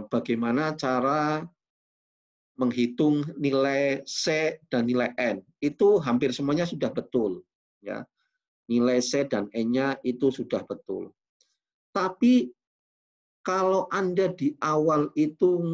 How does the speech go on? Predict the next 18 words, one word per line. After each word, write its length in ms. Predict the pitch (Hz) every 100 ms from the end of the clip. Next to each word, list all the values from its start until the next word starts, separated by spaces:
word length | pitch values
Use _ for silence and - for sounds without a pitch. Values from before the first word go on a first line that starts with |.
| 165
nget-, 240 | 170 165 - _ _ _ -
menghitung 720 | 165 156 127 123 - 185 180
nilai 320 | 175 170 165
C 400 | 160 - 170 160 - _
dan 240 | 135 127 - 175
N-nya 400 | 165 165 151 143
itu 400 | 147 - 147 147
dalam 480 | 135 120 117 113 107 _ _ _ _
menit, 480 | 160 220 208 147 - _ _ _ _ _ _
berarti 480 | - 147 156 240 233
di 80 | 165
bawahnya 640 | - 147 135 131 147 165
itu 320 | 151 151 240 262
diselesaikan 720 | 139 127 147 143 151 165 208 185
dalam 320 | 160 151 175
menit, 320 | 202 185 -
jangan 320 | 139 135 147
dirubah. 640 | 147 147 156 156 165 120